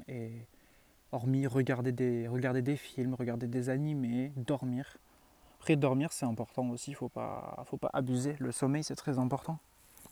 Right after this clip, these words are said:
C'est très réparateur. Mais donc, ouais, soit je suis, soit je suis dans un état plutôt fatigué, et là, en général, c'est l'ego.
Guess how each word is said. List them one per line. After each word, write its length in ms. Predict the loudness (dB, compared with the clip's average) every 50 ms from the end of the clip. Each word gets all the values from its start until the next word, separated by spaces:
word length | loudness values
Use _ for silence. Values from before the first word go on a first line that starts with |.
| -18 -16 -14
C'est 160 | -4 -4 -2
très 220 | 0 4 6 8 10
réparateur. 680 | 10 10 10 10 8 8 8 6 4 0 -4 -4 -8 -16 _ _ _ _ _ _ _ -20 -20 _ _ -20 -20 -20 -20 -20 -20 -20 -20 -20 -20 -20 -20 -20 _ _ _ -2
Mais 80 | 2
donc, 240 | 4 4 4 4 2
ouais, 140 | 2 2 2
soit 240 | 2 2 4 4 4
je 120 | 4 4
suis, 920 | 2 0 -2 -2 -2 0 2 2 2 2 2 2 0 0 -2 -4 -4 -8 -10 -12 _ _ _ _ _ _ _ _ _ -20 -20 -20 -20 _ _ _ _ _ _ _ _ _
soit 240 | -14 0 4 4 4
je 60 | 4
suis 200 | 2 0 2 2
dans 180 | 4 4 4 6
un 60 | 6 6
état 200 | 6 4 2 2
plutôt 260 | 0 0 2 2 2
fatigué, 800 | 2 2 6 6 6 6 4 0 0 4 6 8 8 8 8 8
et 60 | 6
là, 120 | 6 6
en 100 | 4 4
général, 520 | 2 2 2 2 2 2 2 2 2 2 0
c'est 380 | -2 -6 -6 -2 0 0 0
l'ego. 440 | 2 2 2 4 4 4 4 2 0